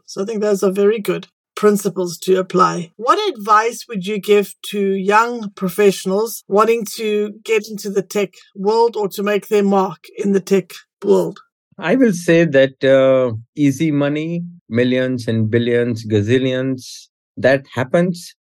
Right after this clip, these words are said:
Speaker 2: but that happens to very handful number of people, a small number of people, but most of us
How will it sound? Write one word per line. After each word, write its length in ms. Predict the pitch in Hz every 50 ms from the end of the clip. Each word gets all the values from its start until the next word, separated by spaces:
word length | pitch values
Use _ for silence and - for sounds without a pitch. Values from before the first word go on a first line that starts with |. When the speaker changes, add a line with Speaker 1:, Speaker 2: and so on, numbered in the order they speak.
| -
Speaker 2:
but 180 | - 117 120 117
that 200 | 131 127 120 -
happens 400 | - 127 123 - 131 127 123 -
to 160 | - 120 113
very 580 | 113 123 123 120 123 123 123 123 120 110 113 120 _ _ _
handful 640 | - 127 123 127 127 123 117 - 139 139 135 131 127
number 260 | 123 127 120 120 131
of 140 | 127 131 113 -
people, 260 | 151 139 139 185 233 277 _ _ _ _ _ _ _ _ -
a 80 | -
small 280 | - - 110 117 120 123
number 260 | 120 127 123 117 127
of 200 | 127 127 117 113
people, 380 | - 123 117 113 127 143 156 170 175 - _
but 200 | - 107 120 113 110 117 _ _ -
most 300 | 117 120 131 120 110 -
of 180 | 151 143 - 151
us 340 | 160 165 170 170 - -